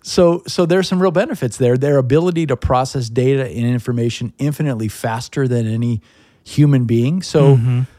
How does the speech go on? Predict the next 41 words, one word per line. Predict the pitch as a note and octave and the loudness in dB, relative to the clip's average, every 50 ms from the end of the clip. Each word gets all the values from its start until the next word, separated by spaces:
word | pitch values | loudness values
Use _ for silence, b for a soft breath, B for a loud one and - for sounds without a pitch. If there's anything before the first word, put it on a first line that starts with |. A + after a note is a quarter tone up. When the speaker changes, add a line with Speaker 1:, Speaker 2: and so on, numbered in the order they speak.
| b b b _ _ _ - D#3+ | b b b _ _ _ -6 -6
Speaker 1:
i-, | D#3+ - - | -6 -4 -2
if | E3 D3 C3+ | -4 -2 0
you | D#3 F3 | 0 0
look | G#3+ A#3+ - | 0 0 0
at | C4+ A#3+ | 0 0
it | G#3+ F#3+ | 0 0
on | F3 D3+ | -2 -2
paper, | - - G#3+ D4 G#3+ D#3 C#3+ | 0 0 0 0 0 0 0
you're | C3 B2 B2+ | 2 2 2
like, | B2+ C3+ C#3 B2+ | 2 0 0 0
"Yeah, | E3+ F3+ | -2 0
there's | D3+ C#3+ F3 F3 | 0 0 0 0
a | E3 C#3+ | 0 -2
lot | A#2+ A2 A2 A2 A2 A2+ B2+ C3+ C#3+ | -2 -2 -2 -2 0 0 0 0 0
of | C#3 A#2 G#2 | -2 -2 -2
uses | A2 B2 C3+ C#3+ - - A#2 F#2 | 0 0 0 0 -2 -4 -6 -4
here | E2+ A2 G#2 G2+ G#2 - | -2 -2 -2 -2 -2 -4
and | - A#2 G#2+ | -4 -6 -6
a | G#2 | -4
lot | G2+ A2 A2+ B2+ B2 | -2 -2 -2 -2 -2
of | A#2+ | -2
things | - C3+ A#2+ A#2 G#2+ | -2 -4 -4 -4 -4
that | A#2+ G#2+ | -6 -6
could | G#2+ G#2+ | -4 -4
be | A2+ | -4
done | G#2 A2 A2 A2 | -2 -2 -2 -2
more | A#2 C3 C#3+ | 0 -2 -2
efficiently." | C#3+ - G3 F#3+ - A#2+ F#2+ E2+ - _ _ _ - | -2 -2 -4 -4 -6 -8 -8 -10 -10 _ _ _ -2
Speaker 2:
Yeah. | D3 D3 D3 C3 A#2+ - _ _ _ - | 0 0 0 0 -2 -6 _ _ _ -4
I | D3 D#3 | 0 0
mean, | D#3+ D#3+ | 2 2
you | E3 E3+ | 4 2
mentioned | F3 F#3 G3+ F#3+ - F#3 D#3 C#3 C3+ | 2 2 0 0 -2 -2 -2 -2 -2
one | C3 C3+ D3 E3 F3+ | 0 0 0 0 0
that | E3+ C#3 B2+ | 0 0 0
has | B2 B2 B2 A#2+ A#2 - | -2 -2 -2 -4 -6 -6
been | - C3+ C3+ C3+ C3+ | -6 -4 -2 0 0
used | C3 C3+ C3+ C3+ | 0 0 -2 -2
for | - - C#3+ | -4 -6 -6
years | B2 A#2 A2+ A#2+ D#3 G#3+ G#3 - - | -4 -4 -2 -2 -2 -2 -2 -4 -8
now, | - - - - - | -12 -12 -14 -18 -20